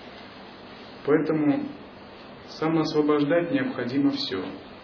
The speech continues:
Однако в относительном измерении, разумеется, мы должны понимать свои обстоятельства. И самоосвобождение означает, что мы действуем мудро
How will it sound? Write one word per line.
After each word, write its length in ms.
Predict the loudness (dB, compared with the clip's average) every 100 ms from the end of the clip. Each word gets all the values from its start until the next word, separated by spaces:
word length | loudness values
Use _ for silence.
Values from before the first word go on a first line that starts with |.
| -18 -18 -18 -18 -18 -16 -4
Однако 640 | -2 4 4 4 0 -4 -8 -6 -2
в 60 |
относительном 680 | 2 4 4 2 2 4 8
измерении, 560 | 8 8 6 6 6
разумеется, 800 | 4 2 0 2 4 2 0 -4 -8 -12 -18 -16 0
мы 180 | 4 6
должны 380 | 4 4 2 2
понимать 520 | 0 2 4 2 0
свои 320 | -2 2 4
обстоятельства. 1000 | 4 2 2 4 6 4 -2 -10 -10 -12 -12 -16 -18 -18 -18 -18 -18 -18 -12
И 40 |
самоосвобождение 1200 | -4 2 6 6 6 4 2 2 0 2 2 2 -4 -10 -16 -18 -18 -10
означает, 640 | -6 2 2 4 4 2 2
что 400 | 0 4 6 8
мы 140 | 8
действуем 640 | 6 4 2 2 4 4 6
мудро 520 | 6 6 6 4